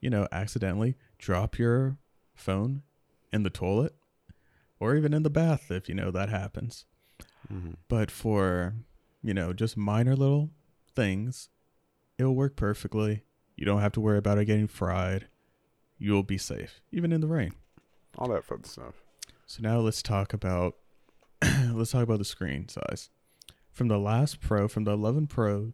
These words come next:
Speaker 1: to the twelve Pro, it has improved from five point eight inches to six point one. Small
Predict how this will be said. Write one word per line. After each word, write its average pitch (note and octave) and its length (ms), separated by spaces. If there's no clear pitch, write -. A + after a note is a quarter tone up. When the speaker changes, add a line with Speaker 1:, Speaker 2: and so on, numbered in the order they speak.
Speaker 1:
to - 180
the G#2+ 80
twelve A2+ 340
Pro, F#2 300
it A#2+ 120
has A#2 160
improved A#2+ 420
from F2 280
five G#2 340
point G#2 240
eight G#2+ 300
inches E3+ 520
to A#2 120
six - 300
point A2 300
one. B1 260
Small D3 800